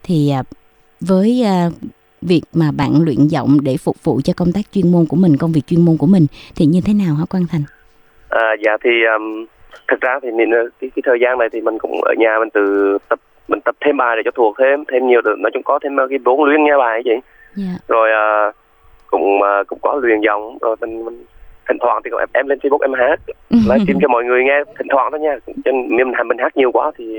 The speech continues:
Speaker 2: đâm ra bị nhàm.
Speaker 1: Dạ.
Speaker 2: Đó. Dạ, thỉnh thoảng cũng có nhiều khán giả vô nhắn tin ở trong Facebook á, kêu Thành ơi, sao lâu chưa thấy em xuất hiện, rồi,
Speaker 1: <laughs>
Speaker 2: ờ, ờ, hát livestream cho mọi người nghe vậy thì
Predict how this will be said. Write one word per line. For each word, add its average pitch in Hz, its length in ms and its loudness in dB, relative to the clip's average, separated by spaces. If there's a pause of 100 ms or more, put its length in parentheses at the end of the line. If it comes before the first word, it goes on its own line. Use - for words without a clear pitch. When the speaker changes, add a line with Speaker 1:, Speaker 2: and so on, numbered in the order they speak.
(140)
Speaker 2:
đâm 131 140 -4
ra 131 80 0
bị 110 120 -4
nhàm. 113 220 2 (260)
Speaker 1:
Dạ. 185 220 0 (100)
Speaker 2:
Đó. - 80 -6 (360)
Dạ, 104 200 0 (100)
thỉnh - 120 -4
thoảng 107 180 -2 (240)
cũng - 220 -4
có 117 160 0
nhiều 127 160 -4
khán 123 180 -2
giả 104 200 0
vô 123 320 -2
nhắn 123 160 -2
tin 127 120 -4
ở 117 100 -2
trong - 100 -4
Facebook 127 340 -2
á, 131 120 -8
kêu 120 160 -2
Thành 110 160 -2
ơi, 120 200 -6 (360)
sao 123 80 0
lâu 120 180 2
chưa 120 120 0
thấy 123 100 -2
em 123 140 -4
xuất - 140 -10
hiện, 104 180 4 (100)
rồi, 107 220 2
Speaker 1:
<laughs> 107 60 0
Speaker 2:
ờ, 107 60 0 (400)
ờ, 104 220 0
hát 117 180 -4
livestream 127 260 -4
cho 131 60 -6
mọi 107 180 0
người 117 180 4
nghe 123 220 2
vậy 107 180 -4
thì 113 140 -10